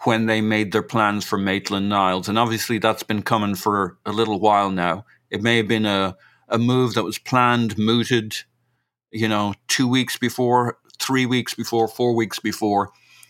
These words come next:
And so we look on it as a decision that's, mi-, you know, they, they finalized it in the last few days 'cause that's what the reporting is. But, like, this may have just been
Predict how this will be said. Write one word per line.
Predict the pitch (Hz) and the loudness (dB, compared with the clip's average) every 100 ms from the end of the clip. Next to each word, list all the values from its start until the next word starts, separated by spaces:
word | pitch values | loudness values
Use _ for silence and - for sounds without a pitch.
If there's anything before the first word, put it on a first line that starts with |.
| _ - | _ -4
And | 110 104 | -2 0
so | - 110 107 101 _ _ - | 2 2 2 -2 _ _ 0
we | 139 143 | 2 4
look | 139 127 | 2 4
on | 120 113 | 4 4
it | 110 107 - - | 2 -2 -4 -2
as | 110 110 | 0 0
a | |
decision | 101 107 - 113 110 | -4 -2 0 0 0
that's, | 101 98 - | -2 -4 -2
mi-, | 110 101 98 - 113 | -4 -4 -10 -14 -6
you | |
know, | 107 98 | -2 0
they, | 104 95 - _ _ _ _ _ - | 0 -2 -6 _ _ _ _ _ -2
they | 117 | -2
finalized | - 123 117 117 110 113 110 | 2 4 4 4 2 2 2
it | 110 | 0
in | 107 | 0
the | 107 | 0
last | 110 107 104 | 2 2 0
few | - 107 | 0 2
days | 110 104 - | 2 2 -2
'cause | 107 | 0
that's | 123 117 - | 2 0 0
what | 101 | -2
the | |
reporting | 98 95 120 117 104 90 | -2 0 0 0 0 0
is. | 87 90 | -2 -2
But, | 101 95 _ _ - - | -4 -4 _ _ -20 -4
like, | 113 - | -2 0
this | 165 180 139 | 0 0 2
may | 123 | 4
have | 120 98 | 4 2
just | - 113 - | 0 0 0
been | - 107 101 90 | 0 2 2 -4